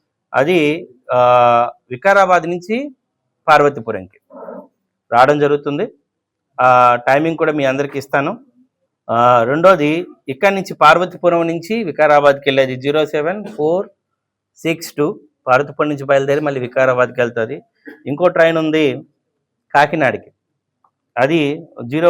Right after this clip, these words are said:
ఫోర్ జీరో సెవెన్ ఫోర్ సిక్స్ త్రీ. మనకి ఇది పన్నెండో తారీఖున కూడా ఉంది, పార్వతీపురం నుంచి కాకినాడకి వెళ్ళేది.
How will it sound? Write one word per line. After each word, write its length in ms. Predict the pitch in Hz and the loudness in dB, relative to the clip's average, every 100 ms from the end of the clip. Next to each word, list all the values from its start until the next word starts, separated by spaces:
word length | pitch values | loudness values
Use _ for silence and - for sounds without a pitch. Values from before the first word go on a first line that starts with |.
| 165 | 2
ఫోర్ 240 | 175 190 220 - _ _ 120 120 | 0 0 -2 -8 _ _ -14 -8
జీరో 320 | 156 180 185 | -2 0 0
సెవెన్ 400 | - 151 170 220 277 - _ _ _ | -2 -2 0 -2 -6 -14 _ _ _
ఫోర్ 280 | 156 165 196 175 | -2 2 0 -2
సిక్స్ 200 | 165 - | -10 -6
త్రీ. 300 | 165 156 202 _ _ _ _ _ - | -6 -4 -6 _ _ _ _ _ -6
మనకి 320 | 135 131 143 135 123 120 _ _ _ 135 | -6 -4 -4 -4 -6 -14 _ _ _ -8
ఇది 160 | 143 147 139 139 | -4 -4 -4 -2
పన్నెండో 260 | 143 160 160 | 0 0 2
తారీఖున 260 | 151 151 147 | 0 -2 -4
కూడా 120 | 139 123 | -2 -2
ఉంది, 180 | 123 175 220 _ _ _ - | -4 -6 -8 _ _ _ -2
పార్వతీపురం 680 | 135 151 156 147 156 147 147 | 0 2 -2 -4 -2 -2 -2
నుంచి 260 | 151 147 202 226 214 | -4 -6 -8 -8 -4
కాకినాడకి 500 | 120 120 147 143 135 131 | -2 -2 -2 -2 -2 -4
వెళ్ళేది. 340 | 123 117 147 | -4 -4 -6